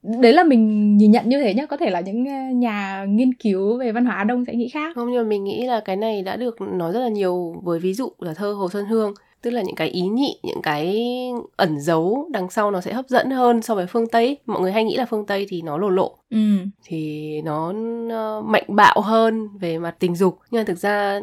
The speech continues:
Speaker 2: như Cốm vừa nói là văn hóa phương Đông cũng có những cái đấy.
Speaker 1: Mình nghĩ nó là một cách thể hiện khác thôi.
Speaker 2: Ừ.
Speaker 1: Giống như là các bạn xem, ờ, tranh của phương Tây và tranh của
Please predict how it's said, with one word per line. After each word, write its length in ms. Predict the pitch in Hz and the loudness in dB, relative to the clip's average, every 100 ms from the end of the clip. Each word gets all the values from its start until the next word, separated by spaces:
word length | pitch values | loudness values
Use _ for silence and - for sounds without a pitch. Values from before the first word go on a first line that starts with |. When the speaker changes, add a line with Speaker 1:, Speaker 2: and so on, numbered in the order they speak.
| - | -2
Speaker 2:
như 220 | 196 190 | -2 0
Cốm 200 | 170 160 | 0 -2
vừa 100 | 202 | 0
nói 220 | 175 160 | -2 0
là 220 | 196 180 190 _ | 0 -2 -8 _
văn 160 | 196 185 | -6 -2
hóa 120 | 156 | -2
phương 180 | 214 202 | -2 -2
Đông 260 | 196 185 185 | -2 -2 -6
cũng 160 | - | -10
có 160 | - 156 | -6 -6
những 120 | 160 | -6
cái 140 | 160 160 | -6 -6
đấy. 320 | 151 175 226 - - | -6 -6 -6 -4 6
Speaker 1:
Mình 340 | 254 220 208 | 6 8 6
nghĩ 260 | 233 262 415 | 4 2 -2
nó 120 | 285 | -2
là 240 | 302 285 226 | 0 -2 -2
một 420 | 202 226 208 208 | -2 0 0 0
cách 100 | 370 | -2
thể 80 | 247 | -2
hiện 180 | 190 - | -2 -2
khác 200 | 392 453 | -6 -2
thôi. 120 | 415 339 | -2 0
Speaker 2:
Ừ. 560 | 196 185 185 _ 247 | -2 -2 -6 _ -4
Speaker 1:
Giống 140 | 254 294 | 0 2
như 100 | 349 | 0
là 80 | 302 | 0
các 120 | 320 | 2
bạn 200 | 339 247 | 0 0
xem, 420 | 311 302 302 294 | 0 0 0 -2
ờ, 60 | 294 285 - | -4 -6 -2
tranh 240 | 320 302 | 0 2
của 80 | 208 | 0
phương 200 | 277 277 | -2 -2
Tây 240 | 302 294 | -2 -2
và 140 | 269 214 | -2 -4
tranh 480 | 214 277 277 277 262 | -4 -4 -4 -6 -6
của 440 | 233 185 175 170 | -4 -4 -6 -10